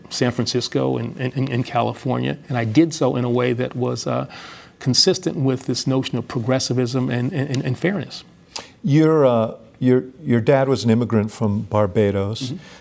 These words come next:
Speaker 2: Uh, you grew up in Queens, in a really interesting neighborhood. It was changing from,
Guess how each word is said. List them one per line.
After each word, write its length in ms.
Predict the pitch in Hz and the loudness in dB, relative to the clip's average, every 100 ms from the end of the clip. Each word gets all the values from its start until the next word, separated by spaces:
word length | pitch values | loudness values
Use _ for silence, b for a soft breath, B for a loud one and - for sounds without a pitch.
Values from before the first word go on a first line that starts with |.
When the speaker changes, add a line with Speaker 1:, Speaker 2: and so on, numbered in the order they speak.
| B | B
Speaker 2:
Uh, 440 | - 110 107 98 - - | -2 2 2 0 -4 -6
you 140 | - 117 | -2 2
grew 260 | 127 123 | 4 4
up 240 | 117 117 - - | 4 2 -4 0
in 180 | 117 107 | 2 2
Queens, 560 | - 139 120 110 107 - | 0 0 2 2 0 0
in 100 | 120 | 2
a 60 | |
really 240 | 127 151 131 | 6 6 6
interesting 540 | 131 135 120 - 107 | 4 2 0 0 2
neighborhood. 400 | 117 131 120 110 | 4 4 2 2
It 100 | 104 | 0
was 180 | 101 87 | -2 -4
changing 600 | - 117 120 107 110 101 | 0 2 2 2 0 0
from, 400 | 101 110 101 90 | -2 -2 -2 -4